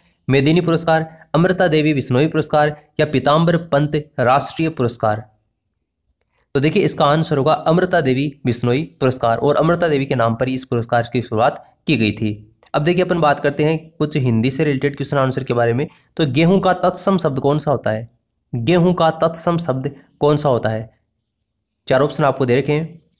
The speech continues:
और गेहूं का तत्सम शब्द जो होता है उसका नाम क्या होता है?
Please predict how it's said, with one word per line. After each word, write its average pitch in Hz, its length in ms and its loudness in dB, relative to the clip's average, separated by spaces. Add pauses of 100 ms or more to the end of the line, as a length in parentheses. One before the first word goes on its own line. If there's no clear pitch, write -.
(1300)
और 139 180 2
गेहूं 147 240 2
का 156 100 2
तत्सम 160 360 -2
शब्द 151 320 -2
जो 139 200 0
होता 139 180 2
है 147 60 2
उसका 147 220 -2
नाम 131 200 2
क्या 135 120 0
होता 127 180 0
है? 180 180 -6